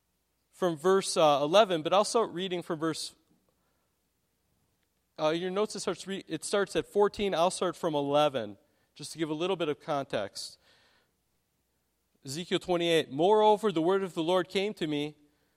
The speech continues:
'Son of man, raise a lamentation over the king of Tyre, and say to him, 'Thus says the Lord God,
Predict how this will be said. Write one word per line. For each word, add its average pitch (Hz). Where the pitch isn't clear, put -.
'Son 220
of 220
man, 196
raise 208
a 208
lamentation 190
over 160
the 147
king 175
of 160
Tyre, 135
and 143
say 190
to 190
him, 165
'Thus 160
says 170
the 151
Lord 160
God, 151